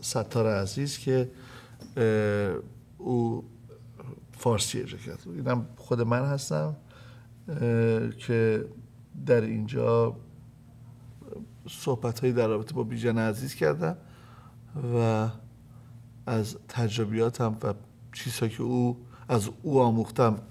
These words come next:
صحبت کردم و سخن گفتم. اینم همون عکس به صورت لانگ شاته که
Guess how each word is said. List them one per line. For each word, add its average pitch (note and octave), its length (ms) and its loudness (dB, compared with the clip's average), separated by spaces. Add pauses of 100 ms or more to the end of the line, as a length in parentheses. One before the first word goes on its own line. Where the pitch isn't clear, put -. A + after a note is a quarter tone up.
صحبت - 420 -6
کردم - 440 -6
و F2+ 40 -6
سخن - 400 -10
گفتم. - 260 -16 (920)
اینم A#2 300 -2 (160)
همون A#2+ 340 -2 (100)
عکس A#2 220 -4
به A#2 100 -6
صورت A#2+ 260 -6
لانگ A2+ 380 2
شاته B2+ 360 -4
که C3+ 240 -6